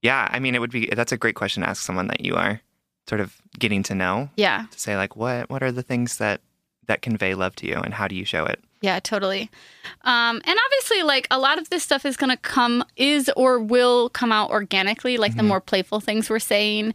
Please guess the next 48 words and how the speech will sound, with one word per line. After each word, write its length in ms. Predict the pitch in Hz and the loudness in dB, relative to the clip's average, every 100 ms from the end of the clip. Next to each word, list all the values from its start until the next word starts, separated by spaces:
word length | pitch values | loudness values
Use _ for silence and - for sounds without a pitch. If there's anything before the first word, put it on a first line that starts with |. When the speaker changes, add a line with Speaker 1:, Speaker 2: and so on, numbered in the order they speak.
| - - | -6 0
Speaker 1:
Yep. 140 | 123 | 2
Speaker 2:
And 100 | 226 | 4
we'll 100 | 214 | 4
s-, 180 | 208 - - | 2 -2 0
and 180 | 226 214 | 2 4
you 200 | 233 233 | 4 4
will 240 | 220 208 | 4 4
see, 480 | - - 220 196 185 | 0 0 0 2 -2
Crystal, 460 | - 196 - 190 190 | -2 -2 0 2 2
or 140 | 202 | 2
whoever 300 | 202 190 185 | 2 2 4
out 220 | 175 185 | 2 2
there 160 | 190 180 | 0 0
is 160 | 190 214 | 0 0
wondering, 560 | 180 175 175 170 202 - - - _ | 0 0 0 0 -2 -4 -16 -16 _
like, 220 | 220 202 | 0 0
what 360 | 208 208 226 - | 0 2 2 4
makes 380 | 214 208 - 220 | 0 0 -2 -6
you 80 | 196 | -2
compatible 720 | 202 190 180 175 190 175 170 | -2 0 0 0 0 0 2
and 180 | - - | 2 2
what 100 | 190 | 2
Speaker 1:
Mm-hmm. 60 | |
Speaker 2:
makes 220 | 185 180 190 | 2 -2 -2
you 60 | |
not 220 | 185 175 | 0 0
compatible. 720 | 196 185 175 170 175 175 175 - - | -2 -2 -2 -2 -2 0 -2 -4 -2
Um, 460 | 190 180 170 175 196 - _ _ 247 | 2 2 0 -4 -10 -14 _ _ 0
like 200 | 254 240 | 0 2
Sam 240 | 254 226 | 2 2
said, 320 | 220 196 180 196 | 4 2 2 0
some 200 | 240 240 | 0 2
of 60 | |
the 60 | 202 | 2
bigger 280 | 202 196 208 | 0 0 -2
questions 580 | - 180 - 180 175 | 0 0 0 -2 0
should 260 | - - 202 | 0 0 2
be 160 | 208 185 | 0 0
asked 640 | 185 185 180 - - - - - _ _ | 2 0 -2 -4 -10 -14 -20 -20 _ _
before 500 | 214 214 - 214 208 | -4 0 2 4 4
a 100 | 202 | 2
bigger 340 | 180 202 190 185 | 0 -4 -2 -6
step 300 | - 185 - | -2 -4 -2
is 140 | 190 | -6
taken 260 | 202 185 180 | -4 -2 0
in 20 | |
a 80 | |
Speaker 1:
Mm-hmm. 20 | 160 | 0